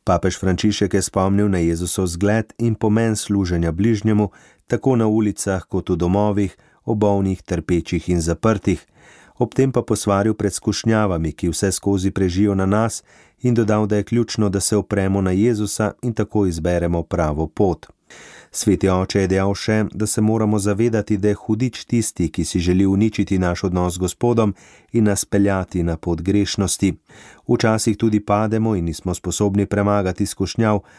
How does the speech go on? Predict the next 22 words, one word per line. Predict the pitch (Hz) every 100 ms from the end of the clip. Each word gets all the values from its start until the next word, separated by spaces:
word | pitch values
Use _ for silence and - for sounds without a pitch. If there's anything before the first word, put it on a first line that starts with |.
| - _
a | 127
je | 120
po |
besedah | 113 107 120 107 98
papeža | 104 95 107 101 98
ključno | 123 113 - 98
zavedanje, | 90 87 110 107 104 101 - _ _
da | 113 110
ta | 110
poraz | 104 104 101 104 -
ni | 98
dokončen, | 92 90 113 113 104 110 98 - _
saj | - - 87
nas | 82 80
Bog | 90 85
dvigne | 87 104 98 92
iz | 90
vsakega | 87 101 101 101 92
padca | - 107 107 - 110 101
s | -
svojim | 85 76 80
odpuščanjem | - 90 - 107 98 95 92